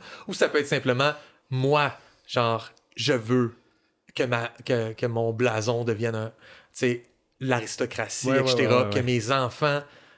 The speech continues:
Speaker 1: euh, soient, euh, manquent jamais de rien. Fait que t'as un personnage qui est dans la pauvreté, puis il s'allie à un groupe qui essaye de grimper dans, dans l'échelle sociale.
Speaker 2: La fameuse guilde des voleurs, ou, euh,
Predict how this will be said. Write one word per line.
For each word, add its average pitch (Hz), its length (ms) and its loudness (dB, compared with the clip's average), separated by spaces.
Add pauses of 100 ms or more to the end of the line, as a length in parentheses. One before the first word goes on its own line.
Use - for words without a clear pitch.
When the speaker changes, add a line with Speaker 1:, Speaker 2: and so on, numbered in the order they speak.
(160)
Speaker 1:
euh, 117 180 0
soient, 127 500 0 (640)
euh, 127 100 -4
manquent 139 260 -2
jamais 127 260 0
de 123 100 0
rien. 120 340 0 (220)
Fait 127 100 -4
que 123 60 -12
t'as 127 180 4
un 117 40 -2
personnage 131 420 -2
qui - 60 -8
est 139 40 -4
dans 123 100 2
la 120 120 0
pauvreté, 123 600 0 (240)
puis 135 100 -6
il 123 40 -6
s'allie 127 480 0
à 120 80 -2
un 117 80 -4
groupe 120 440 -2
qui - 80 -2
essaye 120 400 0 (300)
de 131 100 2
grimper 120 520 0
dans, 117 420 -4
dans 120 140 -4
l'échelle 117 300 -4
sociale. 127 360 -4
Speaker 2:
La 131 80 2
fameuse 127 380 -2
guilde 123 240 -2
des 120 120 -2
voleurs, 110 640 0
ou, 104 160 -2
euh, 101 280 -4